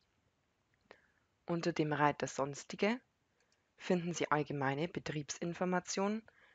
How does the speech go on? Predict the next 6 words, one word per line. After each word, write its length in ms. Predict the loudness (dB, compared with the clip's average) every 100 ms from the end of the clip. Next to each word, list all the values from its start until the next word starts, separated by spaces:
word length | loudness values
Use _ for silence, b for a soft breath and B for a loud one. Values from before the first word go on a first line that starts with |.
| b _
wie 80 | 2
Stall- 540 | 2 6 4 4 0
und 220 | -4 -6 -4
Tierinformationen 960 | -2 -2 -4 -4 -4 -6 -6 -6 -6 -16 _ _ _
und 180 | -4 0
Merktechnikinformationen. 1400 | 2 2 0 -6 -6 -8 -10 -8 -8 -10 -8 -8 -8